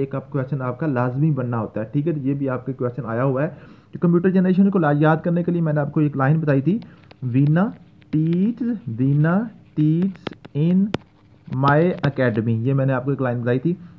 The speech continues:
"Veena", V for, V for vacuum tubes, T, T for transistor, I, I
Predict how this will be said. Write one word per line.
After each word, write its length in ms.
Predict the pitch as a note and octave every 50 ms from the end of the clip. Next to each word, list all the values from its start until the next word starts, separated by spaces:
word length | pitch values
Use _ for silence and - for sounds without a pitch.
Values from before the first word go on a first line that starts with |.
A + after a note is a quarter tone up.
| - -
"Veena", 360 | B2 B2+ D3+ D3+ D#3+ F3 F3 D#3+
V 160 | C3+ C#3+ E3 F3+ E3
for, 140 | F#3+ F#3+ G3 F#3+ D3
V 160 | C3+ C#3+ E3 D#3+ -
for 100 | F#3 E3+ D3+
vacuum 420 | C3+ C3 B2+ B2+ - D#3+ E3 E3 D#3 D#3
tubes, 320 | C#3+ C3+ C3 A#2+ - -
T, 240 | - D#3+ E3 F3 F3+ F3
T 160 | F3 E3+ E3+ E3 -
for 100 | F3+ E3+ D#3+
transistor, 600 | D3+ D3 C#3+ C#3 C#3 B2+ C3 B2+ A#2+ - C#3 B2+ - - C3
I, 100 | D3 D#3 E3+ F3 - -
I 100 | C3 C3+